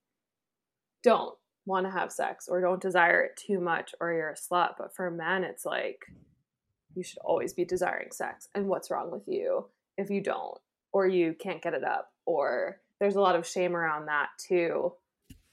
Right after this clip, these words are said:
where men are not encouraged to just wanna chill or cuddle.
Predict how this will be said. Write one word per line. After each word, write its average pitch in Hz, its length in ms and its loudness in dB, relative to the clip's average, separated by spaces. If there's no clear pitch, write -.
where 180 240 4
men 160 300 2
are 156 180 -2
not 147 320 -2
encouraged 156 680 -6
to 196 100 -4
just 202 340 -8
wanna 196 520 -4
chill 220 360 0
or 156 580 0
cuddle. 151 680 0